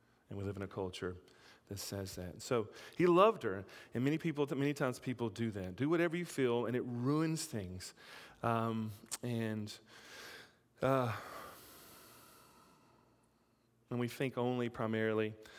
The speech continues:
about ourselves. What a selfish way to process in that. Now, in this relationship, they were, uh, they were both, it was bad. Delilah's not innocent in this. I mean, he's clearly been using women up to this point, but she's using him too. It's contractual.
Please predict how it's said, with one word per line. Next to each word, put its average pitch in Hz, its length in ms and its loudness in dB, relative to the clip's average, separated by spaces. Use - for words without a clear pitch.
about 101 360 0
ourselves. 98 500 -4
What 151 100 8
a 147 60 2
selfish 165 560 0
way 127 300 4
to 120 100 0
process 113 800 2
in 110 200 -2
that. 92 220 -4
Now, 123 220 2
in 220 120 4
this 359 200 2
relationship, 202 760 6
they 175 340 4
were, 233 260 6
uh, 143 360 6
they 165 120 6
were 320 140 4
both, 247 520 4
it 220 80 2
was 262 100 -2
bad. 202 400 6
Delilah's 214 600 6
not 226 220 4
innocent 254 420 2
in 107 80 -2
this. 92 300 -8
I 147 60 2
mean, 156 80 6
he's 254 220 6
clearly 262 420 4
been 202 160 4
using 196 300 4
women 180 240 6
up 180 100 4
to 160 60 -2
this 180 160 4
point, 175 360 2
but 117 120 0
she's 214 320 -2
using 240 260 4
him 254 160 8
too. 302 260 2
It's 180 120 2
contractual. 214 680 4